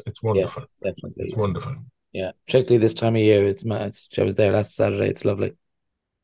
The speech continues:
Speaker 1: Yeah, it is. There's always an atmosphere at Christmas.
Speaker 2: Yeah.
Speaker 1: It used to be quite different because, um, they would have live turkeys <laughs> and,
Speaker 2: I,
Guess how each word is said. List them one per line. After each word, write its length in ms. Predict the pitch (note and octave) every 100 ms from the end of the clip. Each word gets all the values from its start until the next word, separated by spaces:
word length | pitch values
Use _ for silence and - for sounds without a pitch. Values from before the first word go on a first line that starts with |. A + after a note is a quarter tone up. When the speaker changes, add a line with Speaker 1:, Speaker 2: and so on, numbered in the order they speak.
| _ _ _ -
Speaker 1:
Yeah, 220 | C3 - -
it 120 | A#2+
is. 180 | C3+ G2
There's 160 | A#2 A#2+
always 380 | D#3+ E3 D3+ B2
an 120 | C#3
atmosphere 600 | D#3 - B2+ - G#2+ G#2
at 120 | A2
Christmas. 540 | - A#2+ - - - - -
Speaker 2:
Yeah. 240 | A#2+ A2 - -
Speaker 1:
It 180 | B2 -
used 200 | F3+ -
to 60 |
be 160 | C#3 C#3
quite 300 | - C#3 B2
different 440 | C#3 - C#3+ D3
because, 540 | C#3 B2 - A2+ A2 -
um, 420 | C3+ A2 G2+ F#2 E2 - - - _ _ -
they 100 | A2
would 120 | A2
have 160 | A#2+ G#2
live 400 | B2 B2 A#2+ -
turkeys 680 | - B2 - A#2+ A2 A#2+ - D#3
<laughs> 120 | B2+
and, 180 | D3 B2+ - B2+ - - - - -
Speaker 2:
I, 220 | D#3